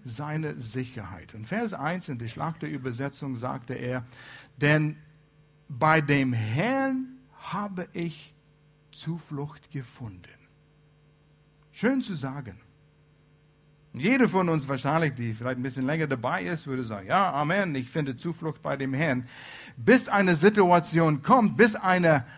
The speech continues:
einige Umstände da sind, wo du sagst, „Was wird jetzt geschehen?“ Wo Angst uns packt, da kommen allerhand Emotionen hoch und wir sagen Dinge, die wir nicht wirklich glauben, oder wir glauben Dinge, die wir,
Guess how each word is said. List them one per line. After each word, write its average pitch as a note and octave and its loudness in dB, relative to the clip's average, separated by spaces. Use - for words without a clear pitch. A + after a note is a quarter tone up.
einige D3+ 2
Umstände G3+ 2
da C#3 4
sind, E3 0
wo D3+ 0
du D3 2
sagst, C3+ 2
„Was E3 6
wird F3 4
jetzt G3 2
geschehen?“ A2+ -4
Wo D3+ 4
Angst B3 4
uns G3+ -2
packt, - -6
da C#3 -10
kommen D#3 0
allerhand F#3 2
Emotionen D#3+ -2
hoch E3 -2
und D3 0
wir C#3 2
sagen E3 -2
Dinge, F3 -2
die C#3 -6
wir C3 -2
nicht B2+ -4
wirklich B2+ -6
glauben, E3 -6
oder C3 -4
wir A#2+ -6
glauben C#3+ -6
Dinge, E3+ -4
die C3+ -6
wir, D3 -12